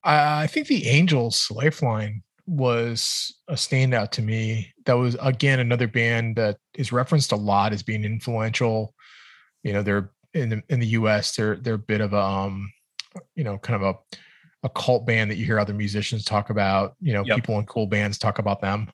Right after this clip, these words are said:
Speaker 1: um, and liking them. And I think what was interesting about it is it's, uh, you know, their sound is not broad, you know, eh,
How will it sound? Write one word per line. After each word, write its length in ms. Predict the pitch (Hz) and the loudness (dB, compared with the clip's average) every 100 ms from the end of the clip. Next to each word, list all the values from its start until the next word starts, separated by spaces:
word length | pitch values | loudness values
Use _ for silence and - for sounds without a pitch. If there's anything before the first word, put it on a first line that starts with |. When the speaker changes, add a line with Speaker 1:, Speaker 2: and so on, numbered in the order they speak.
| - | 0
Speaker 1:
um, 460 | 135 117 127 123 139 | 2 4 2 0 -2
and 160 | - 120 | -2 0
liking 240 | 117 135 | 0 2
them. 160 | 123 127 - - - - - _ _ _ | 0 0 -6 -18 -18 -18 -20 _ _ _
And 380 | 139 131 131 135 | 4 4 4 4
I 60 | 131 | 2
think 240 | - 220 | 2 2
what 80 | 208 | 4
was 320 | 160 - - _ - | 4 2 -2 _ -2
interesting 540 | 160 165 165 143 147 | 2 4 4 4 4
about 420 | 131 110 113 110 110 | 2 4 4 4 4
it 160 | 107 | 2
is 360 | 113 110 107 - _ _ _ _ _ _ _ _ _ _ _ _ _ _ _ _ _ | 2 0 0 -4 _ _ _ _ _ _ _ _ _ _ _ _ _ _ _ _ _
it's, 340 | 151 131 - | 2 2 4
uh, 420 | 147 123 113 110 - - | 4 4 4 2 -4 0
you 80 | |
know, 100 | 147 - | 0 2
their 160 | 156 147 | 2 4
sound 560 | - 165 165 170 165 | 4 4 6 6 4
is 160 | 131 117 | 2 2
not 340 | 123 120 117 | 4 2 2
broad, 520 | 113 113 107 110 139 131 _ _ - - | 2 4 4 2 0 -4 _ _ -20 -4
you 160 | 135 | 0
know, 180 | 104 104 | 0 0
eh, 140 | 131 | -4